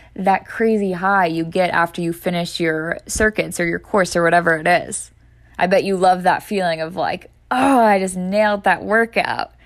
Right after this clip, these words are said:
because those are endorphins. They're rushing through your body. When we're willing to be uncomfortable for a few moments,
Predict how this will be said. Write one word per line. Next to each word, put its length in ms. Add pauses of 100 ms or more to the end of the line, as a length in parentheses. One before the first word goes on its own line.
(260)
because 320 (180)
those 240
are 120
endorphins. 580
They're 160
rushing 380
through 160
your 140
body. 580 (1400)
When 260
we're 140
willing 480
to 120
be 140
uncomfortable 880
for 220
a 60
few 380
moments, 760